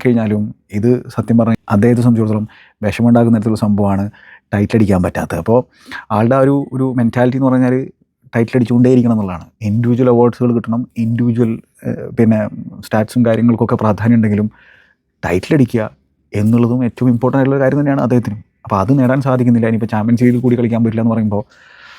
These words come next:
അദ്ദേഹം മിക്കവാറും ചിലപ്പോൾ ഒരു, ഒരു താൽക്കാലിക മൂവെങ്കിലും ഒരു ക്ലബ് വേൾഡ് കപ്പ് ടീമിലേക്ക്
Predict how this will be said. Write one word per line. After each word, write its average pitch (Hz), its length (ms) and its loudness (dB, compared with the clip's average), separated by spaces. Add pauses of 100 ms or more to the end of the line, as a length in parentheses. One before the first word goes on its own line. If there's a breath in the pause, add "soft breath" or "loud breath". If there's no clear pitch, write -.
(160 loud breath)
അദ്ദേഹം 127 260 2
മിക്കവാറും 131 380 2
ചിലപ്പോൾ 123 260 0
ഒരു, 123 100 2 (800 soft breath)
ഒരു 127 120 0 (180)
താൽക്കാലിക 151 560 2
മൂവെങ്കിലും 143 440 2
ഒരു 131 140 2
ക്ലബ് 123 220 0
വേൾഡ് 127 220 2
കപ്പ് 127 220 -4 (760)
ടീമിലേക്ക് 120 460 4